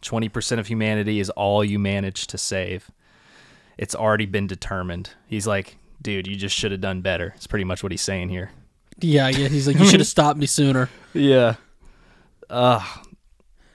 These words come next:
Speaker 2: Yeah, Armin can't understand. He's like, "Didn't you determine it? Didn't
Speaker 1: Yeah.
Speaker 2: you kill them?"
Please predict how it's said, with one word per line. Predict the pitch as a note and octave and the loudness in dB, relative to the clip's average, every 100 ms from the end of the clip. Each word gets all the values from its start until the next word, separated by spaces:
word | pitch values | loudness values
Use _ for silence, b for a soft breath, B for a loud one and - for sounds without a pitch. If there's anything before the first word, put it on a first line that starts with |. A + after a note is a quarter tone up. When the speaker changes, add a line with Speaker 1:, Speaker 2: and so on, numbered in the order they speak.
| - | -2
Speaker 2:
Yeah, | D#3+ D3 | 2 6
Armin | D3+ D#3 | 6 6
can't | - C#3+ | 4 2
understand. | C3 B2+ - C3 | 2 -2 -2 0
He's | B2+ | 0
like, | C3 C3 B2+ - | -4 -8 -4 4
"Didn't | G3 A3 | 4 4
you | E3 D#3+ E3+ G#3 | -2 2 4 6
determine | G#3+ G#3 E3 E3 F#3+ A3+ | 4 4 4 6 6 4
it? | F#3+ | 6
Didn't | F3+ E3 | 6 8
Speaker 1:
Yeah. | D#3+ D#3+ | 10 8
Speaker 2:
you | G3 | 6
kill | G3 - E3 F3+ | 4 4 4 6
them?" | A3 A#3+ | 4 4